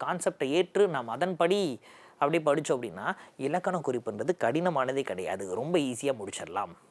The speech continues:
சரிங்களா? So, இப்ப பெரியாரை துணைக்கோடல் அப்படின்ற அதிகாரத்தை நம்ம சூப்பரா பார்த்தாச்சு. எக்ஸாமுக்கு தேவைப்படுற மாதிரி பல்வேறு விடயங்களை இதுல டிஸ்கஸ் பண்ணியிருக்கோம்.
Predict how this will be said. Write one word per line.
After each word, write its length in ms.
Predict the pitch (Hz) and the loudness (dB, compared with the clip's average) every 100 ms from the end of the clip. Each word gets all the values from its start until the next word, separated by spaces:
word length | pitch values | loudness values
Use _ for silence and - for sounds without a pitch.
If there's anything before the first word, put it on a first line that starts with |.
| _ _ _ - | _ _ _ -14
சரிங்களா? 360 | - 113 120 135 - - | -10 -8 -2 -2 -4 -18
So, 100 | - | -4
இப்ப 140 | 135 135 | 0 4
பெரியாரை 400 | 196 233 233 240 | 8 12 12 12
துணைக்கோடல் 560 | 214 196 202 180 208 196 | 8 4 4 8 10 10
அப்படின்ற 240 | 156 180 | 6 6
அதிகாரத்தை 500 | 175 156 175 160 160 | 4 6 6 6 4
நம்ம 120 | 147 131 | 0 2
சூப்பரா 280 | 165 151 147 | 2 4 4
பார்த்தாச்சு. 460 | 139 127 120 - 196 - - - | 4 2 0 4 2 2 -8 2
எக்ஸாமுக்கு 520 | 147 151 190 196 165 147 | 4 8 10 10 8 8
தேவைப்படுற 420 | 165 160 151 147 | 10 10 8 6
மாதிரி 260 | 156 202 240 | 6 4 6
பல்வேறு 440 | 180 208 254 240 | 6 8 8 8
விடயங்களை 400 | 175 170 175 170 | 6 4 4 4
இதுல 160 | 139 127 | 2 -2
டிஸ்கஸ் 360 | 127 - - | -4 -4 -4
பண்ணியிருக்கோம். 460 | 135 123 117 170 | -4 -4 2 2